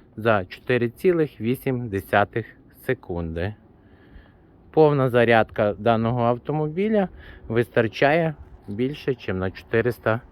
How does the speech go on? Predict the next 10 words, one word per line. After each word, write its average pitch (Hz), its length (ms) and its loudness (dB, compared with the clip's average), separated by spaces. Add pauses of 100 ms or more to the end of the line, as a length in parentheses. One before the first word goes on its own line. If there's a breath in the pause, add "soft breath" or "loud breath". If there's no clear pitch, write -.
(400 loud breath)
кілометрів. 90 720 -2
У - 580 -16
дві 127 140 -4
тисячі 151 500 -2
вісімнадцятому 120 880 -2
році, 107 440 0 (760 loud breath)
як 104 340 2
даний 113 360 2
автомобіль 104 760 -2
вийшов 160 520 0